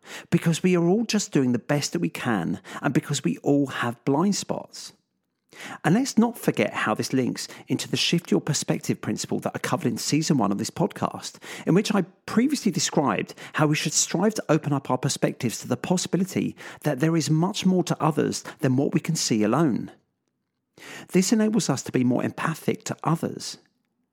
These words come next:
The too slow driver at the car in front of mine, for instance, making me late for an appointment because they are inconsiderate, or is it perhaps because they are upset and driving back from the funeral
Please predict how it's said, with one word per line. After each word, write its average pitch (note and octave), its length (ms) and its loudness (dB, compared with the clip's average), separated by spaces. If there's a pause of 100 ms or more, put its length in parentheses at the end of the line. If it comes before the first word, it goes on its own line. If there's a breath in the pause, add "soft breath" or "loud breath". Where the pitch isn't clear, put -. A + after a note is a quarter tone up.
(580 loud breath)
The F3 100 4
too B3 280 2
slow F#3+ 280 2
driver B2+ 340 2
at - 60 -4
the B2+ 60 -2
car C3+ 200 0
in C3 60 2
front B2+ 200 0
of B2 80 0
mine, C#3+ 240 4
for A2 180 -4
instance, - 420 -6 (200 loud breath)
making F3+ 300 2
me G3+ 80 2
late E3+ 220 2
for - 120 -2
an A#2 80 2
appointment - 680 -2 (180 loud breath)
because E3 220 2
they E3 180 2
are - 40 0
inconsiderate, - 880 0 (180 loud breath)
or - 140 0 (160)
is B3 260 2
it - 200 0
perhaps G2 460 -8
because C#3 260 -2
they C#3 120 2
are C#3 180 2
upset - 520 -2
and B2 100 -2
driving C3 280 2
back - 280 -2
from B2 160 0
the B2+ 60 -2
funeral C#3 640 2